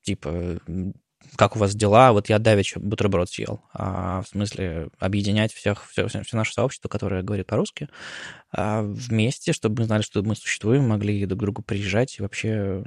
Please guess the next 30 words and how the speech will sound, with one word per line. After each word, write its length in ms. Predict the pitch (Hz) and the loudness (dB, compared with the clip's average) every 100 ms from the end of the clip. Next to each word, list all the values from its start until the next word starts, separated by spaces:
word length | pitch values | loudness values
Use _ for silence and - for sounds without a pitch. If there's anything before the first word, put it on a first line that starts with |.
| - | -8
на 180 | 127 110 | -2 2
примере 360 | 120 120 117 | 4 6 4
друг 160 | 113 107 | 4 2
друга 200 | 117 113 | 2 0
чего-то 240 | - 107 | 0 0
делать. 320 | 131 113 - - | 2 2 2 6
Ладно, 340 | 127 101 85 - - - - | 6 6 2 -10 -14 -12 0
мораль 420 | 110 131 117 95 - _ _ _ _ - | 4 8 6 4 -4 _ _ _ _ -2
какая? 440 | 101 - 104 78 - | 2 6 6 4 -4
События 420 | - 117 127 127 113 | 2 6 6 6 6
будут, 340 | 120 185 151 | 8 8 8
ребята, 360 | 110 104 87 98 | 6 4 4 2
извините. 500 | 101 107 147 - - - - 127 | 2 4 2 0 -12 -6 0 4
<laughs> 140 | 143 - - - - - | 4 4 -2 -12 -12 -6
А, 420 | - 110 104 101 95 | 4 6 6 4 4
а 80 | 104 | 4
тут 140 | 143 | 4
ребята, 760 | 120 120 127 110 104 98 92 92 | 6 8 8 6 6 6 4 2
которые 320 | - 113 107 | 2 4 6
организуют 480 | 101 110 110 117 104 | 4 2 4 2 2
в 80 | - | -2
Киеве 280 | 113 110 | 0 2
конференцию 520 | 98 104 - 107 - 107 | 2 -2 0 2 2 2
Y 140 | 101 | 2
J 140 | 107 | 4
Love, 220 | 107 117 151 - - | 4 4 2 -4 -2
нам 260 | 104 98 | 2 2
под 140 | 95 95 | 2 0
это 160 | 95 | 0
дело 720 | 92 110 113 107 101 95 92 | 0 4 4 6 4 2 -2